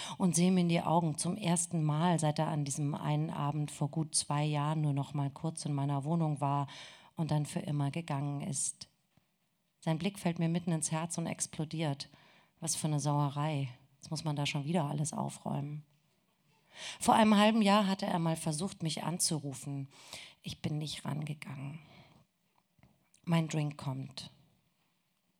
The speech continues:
Klatsche schüttelt den Kopf, schiebt sein Bier zur Seite und bestellt sich eine Pina Colada. Verstehe. Was du kannst, kann ich auch, Bitch.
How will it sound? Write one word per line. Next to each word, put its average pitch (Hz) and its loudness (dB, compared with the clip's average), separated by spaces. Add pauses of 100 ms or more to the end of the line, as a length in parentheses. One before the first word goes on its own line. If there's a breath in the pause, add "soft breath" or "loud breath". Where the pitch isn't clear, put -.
(180)
Klatsche 175 0
schüttelt 196 -2
den 156 -6
Kopf, - -8
schiebt - -2
sein 160 0
Bier 196 -2
zur 175 -4
Seite 156 -2
und 143 -6
bestellt 151 0
sich - -6
eine 147 -2
Pina 147 -2
Colada. 139 -2 (340 loud breath)
Verstehe. 143 -2 (360 loud breath)
Was - -6
du 165 -6
kannst, 151 -4
kann 147 -2
ich 151 -6
auch, 143 -6
Bitch. - -6